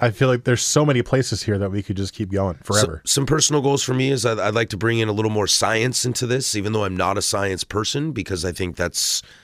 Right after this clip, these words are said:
Speaker 2: you know, science is based heavily on facts, and, you know, facts can't be, uh,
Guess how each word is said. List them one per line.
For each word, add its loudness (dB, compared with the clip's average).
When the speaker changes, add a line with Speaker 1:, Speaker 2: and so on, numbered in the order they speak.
Speaker 2:
you -2
know, -2
science 0
is -4
based -2
heavily -2
on 0
facts, -2
and, -4
you -4
know, -6
facts -8
can't -8
be, -4
uh, -4